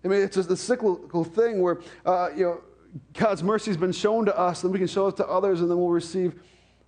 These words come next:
more from God. We, we've received and continue to receive mercy from him. Uh, as a follower of God, i-, is your life characterized by being merciful?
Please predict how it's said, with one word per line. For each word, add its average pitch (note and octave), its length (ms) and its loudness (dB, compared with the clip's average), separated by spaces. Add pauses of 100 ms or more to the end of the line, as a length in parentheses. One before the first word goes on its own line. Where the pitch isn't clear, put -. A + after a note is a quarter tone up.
(100)
more D3+ 240 0
from C#3 180 -4
God. G#2+ 260 -10 (800)
We, D#3 80 2
we've D#3 340 -2
received E3 480 -4
and D3 100 0
continue D3+ 360 -4
to C#3+ 80 2
receive C3+ 400 -2
mercy C#3 320 -2
from C3 180 -12
him. B2+ 280 -6 (460)
Uh, A#2 200 -4 (580)
as C#3+ 100 -6
a D3+ 60 -4
follower E3 400 2
of B2+ 100 -2
God, D#3+ 280 2
i-, D#3+ 40 2
is D3+ 240 0
your D#3 120 2
life D#3 420 0
characterized D3 640 0
by C3+ 60 0
being C3 260 2
merciful? C3 580 -4